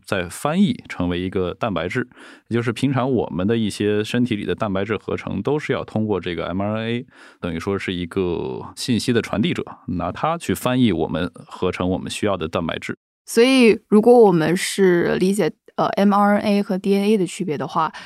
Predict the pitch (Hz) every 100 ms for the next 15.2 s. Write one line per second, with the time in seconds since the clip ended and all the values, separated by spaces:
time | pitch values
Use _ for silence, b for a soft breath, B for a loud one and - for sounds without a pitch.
0 | B 196 196 208 214 226 220 214 208 -
1 | 208 - 170 165 180 180 175 - 185 165
2 | 180 214 208 190 151 - - 185 - 151
3 | 165 - 170 135 - 160 - 135 - -
4 | - _ _ _ 120 107 - 110 95 -
5 | 104 104 143 160 170 170 - 127 98 -
6 | 117 120 - 107 90 - - 92 92 92
7 | 101 120 110 85 90 90 90 - 101 104
8 | 98 90 92 101 90 90 - 98 98 92
9 | - 143 95 98 92 95 87 78 95 95
10 | 98 98 90 - 95 92 87 - 92 90
11 | - 92 85 90 92 87 117 - b b
12 | b _ 101 107 113 117 117 120 117 90
13 | - 87 - 95 107 87 87 110 101 101
14 | 90 - - - 110 87 104 92 110 120
15 | 120